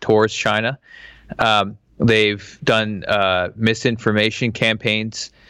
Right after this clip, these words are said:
against candidates who have a strong, um, anti-China message. What that means is they're, they're against China's human rights abuses or their, uh, imperialism in the South China Sea, for example.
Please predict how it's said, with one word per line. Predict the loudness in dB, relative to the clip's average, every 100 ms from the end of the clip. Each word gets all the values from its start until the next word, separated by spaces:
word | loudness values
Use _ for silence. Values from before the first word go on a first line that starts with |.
| -20 _ -2
against | -2 0 0 0 -2 -8 -12 _ -6
candidates | -2 0 0 0 0 0
who | 0 2
have | 2
a | 0
strong, | -4 -4 2 2 2 0 -6 -6 -2
um, | 0 2 0 -4 -12 _ _ -20 -20 _ _ _ _ _ -2
anti-China | -2 0 -4 -4 -2 0 0 -2
message. | 0 -2 0 -2 0
What | 0 2
that | 0 0
means | -4 0
is | 0 2
they're, | 2 4 2 -2 -20 -10 2
they're | 4
against | 4 2 0 0 -8 -4
China's | 0 0 -2 -4 -4
human | -2 0 0 2
rights | 0 0 -2
abuses | -4 0 0 0 0 0 2
or | 2 4 4
their, | 4 4 4 0 -4 _ -20 -8 0
uh, | 4 4 2 0
imperialism | -6 0 4 4 4 2 2 0 0
in | 2
the | 2
South | 4 2 2 -2
China | -2 -2 -2
Sea, | -4 -2 0
for | 0
example. | -2 0 0 -2 -4